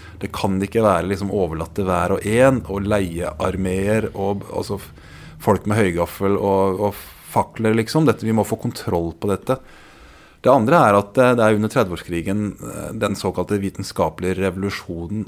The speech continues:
oppstår. Altså, vi, den menneskelige måte å tenke på for, blir endret, i-, ikke som en direkte konsekvens av krigen, men fordi at krigen gjør at en del av disse sensurmekanismene som hadde, som hadde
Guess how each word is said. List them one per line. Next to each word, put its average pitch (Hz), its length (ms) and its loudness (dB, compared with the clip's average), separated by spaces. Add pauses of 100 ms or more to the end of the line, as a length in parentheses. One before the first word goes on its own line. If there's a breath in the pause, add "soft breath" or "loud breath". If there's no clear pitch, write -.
oppstår. 120 720 -2
Altså, 101 240 -4
vi, 101 140 -2 (320)
den 101 160 -10 (340)
menneskelige 104 560 -6
måte 104 300 -2
å - 100 -20
tenke 110 480 -6
på 160 240 2
for, - 160 -10
blir 101 480 -2
endret, 113 560 0 (160)
i-, 120 60 -12 (580 loud breath)
ikke 98 160 -4
som 101 160 2
en - 60 0
direkte 131 340 2
konsekvens 107 560 -4
av - 80 -10
krigen, 117 320 0
men 123 160 2
fordi 101 380 -4
at - 180 -8
krigen 92 640 -2
gjør 107 460 4 (420 loud breath)
at 107 160 -2
en 107 80 0
del 92 160 4
av 107 80 4
disse 98 240 -4
sensurmekanismene 98 1800 -4
som 110 160 -2
hadde, 104 400 0
som 110 160 -6
hadde 107 240 0